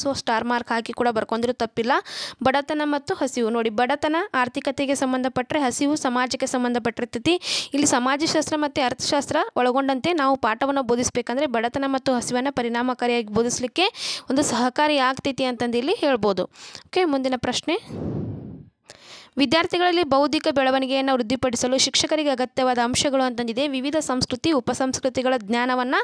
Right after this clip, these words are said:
ಶಿಕ್ಷಕರು ಹೊಂದಿರಬೇಕು ಅಂತಂದಿಲ್ಲಿ ಸರಿಯಾದಂಥ ಒಂದು ಹೇಳಿಕೆ ಅಂತಂದೇ ಹೇಳ್ಬೋದು. ವಿದ್ಯಾರ್ಥಿಗಳಲ್ಲಿ ಬೌದ್ಧಿಕ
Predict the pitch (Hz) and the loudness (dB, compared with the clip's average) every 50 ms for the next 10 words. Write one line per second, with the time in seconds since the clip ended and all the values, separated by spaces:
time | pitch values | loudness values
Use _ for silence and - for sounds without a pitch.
0 | - - - - - - - - 277 - - 285 262 285 285 269 254 240 247 233 | -2 -6 -12 -10 -10 -6 -4 -4 -2 0 0 0 2 2 2 2 2 0 -2 -2
1 | 277 269 226 254 247 - - 247 247 240 226 247 240 226 247 254 311 415 466 - | -2 -2 0 -2 -2 -2 -2 -2 -2 -2 -2 -2 -2 -2 -2 0 0 0 0 0
2 | 302 240 240 233 226 226 226 226 - 381 403 254 233 247 330 403 - 277 254 247 | -2 0 0 0 0 0 -2 -2 -2 0 0 0 0 0 -2 -2 0 0 0 2
3 | 240 240 226 - 233 226 220 214 226 233 240 311 370 - - 294 262 214 214 220 | 0 0 -2 -2 -2 -2 -2 -2 -2 -2 0 0 -2 0 0 0 0 0 0 -2
4 | 208 220 226 208 240 247 233 - 247 233 247 277 302 294 269 247 214 233 247 254 | -2 -2 -2 0 0 0 0 0 -2 0 0 0 0 0 -2 0 2 2 0 2
5 | 233 262 - | 0 0 0